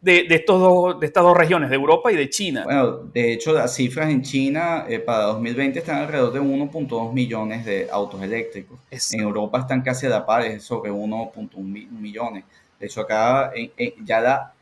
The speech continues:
Speaker 2: lo normal es que el auto sea híbrido. Ya, ya un auto nuevo,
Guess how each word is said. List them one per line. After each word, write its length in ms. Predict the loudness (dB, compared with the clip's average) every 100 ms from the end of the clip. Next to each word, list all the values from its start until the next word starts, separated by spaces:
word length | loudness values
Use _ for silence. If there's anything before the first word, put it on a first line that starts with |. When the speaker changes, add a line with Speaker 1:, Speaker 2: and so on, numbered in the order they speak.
| _ 0
Speaker 2:
lo 180 | 2
normal 400 | 4 4 4 2 0
es 80 | 0
que 80 |
el 80 | 2
auto 240 | 2 0 -2
sea 260 | 0 2
híbrido. 460 | 2 0 0 -4 -4
Ya, 320 | -2 0 -2
ya 220 | -2 0 2
un 140 | 2
auto 280 | 2 2 0
nuevo, 600 | 0 2 2 2 0 -4